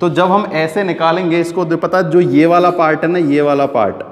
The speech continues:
इसका एरिया कितनी बार निकल गया? टू time।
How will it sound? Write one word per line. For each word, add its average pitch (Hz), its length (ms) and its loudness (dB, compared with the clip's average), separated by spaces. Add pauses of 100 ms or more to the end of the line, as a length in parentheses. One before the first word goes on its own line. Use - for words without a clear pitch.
(680)
इसका 135 280 -4
एरिया 156 280 2
कितनी 160 300 -2
बार 160 140 2
निकल 160 280 -2
गया? 135 260 -2 (1700)
टू 185 180 4
time। 107 280 0